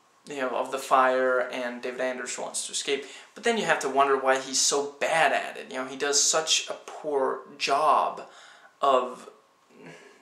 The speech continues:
you know, hiding when he comes back, you know. He must have known that there were people, you know, expecting, you know, that,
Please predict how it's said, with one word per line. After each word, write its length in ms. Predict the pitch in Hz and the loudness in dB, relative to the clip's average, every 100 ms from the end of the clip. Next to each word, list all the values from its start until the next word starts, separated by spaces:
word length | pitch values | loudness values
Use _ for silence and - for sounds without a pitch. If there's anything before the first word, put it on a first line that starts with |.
| - - 110 | -20 -20 -16
you 120 | 143 131 | -10 -4
know, 340 | 127 120 123 - _ - | -2 -2 -4 -12 _ -14
hiding 760 | - - 151 156 135 113 104 - - | -4 2 4 2 -2 -8 -10 -14 -10
when 220 | 135 131 | -8 -8
he 180 | 131 131 | -10 -12
comes 280 | - 123 | -12 -12
back, 460 | - 131 127 - - | -4 0 0 -4 -8
you 80 | 113 | -6
know. 120 | - - - - - | -6 -8 -16 -18 -8
He 160 | 196 | -4
must 340 | 175 151 143 - | 2 4 4 2
have 140 | 131 | -4
known 540 | 123 127 135 190 214 180 | -6 -2 2 2 2 0
that 200 | 147 - | 0 2
there 140 | 139 | 2
were 120 | 135 | 0
people, 640 | 131 - 135 135 131 127 - - - - - - | -2 -8 -6 0 0 0 -6 -18 -20 -20 -20 -12
you 120 | 139 | -2
know, 140 | 131 | -2
expecting, 880 | 123 123 - 127 - 143 135 123 123 - _ _ _ _ _ _ - - - - _ _ _ - - _ _ _ - _ _ _ _ _ _ _ _ _ _ - | 0 -2 2 2 2 -4 -6 -8 -14 -18 _ _ _ _ _ _ -20 -20 -20 -20 _ _ _ -20 -20 _ _ _ -20 _ _ _ _ _ _ _ _ _ _ -12
you 160 | 143 | -4
know, 200 | 135 127 | -2 0
that, 360 | 135 127 - | 2 0 0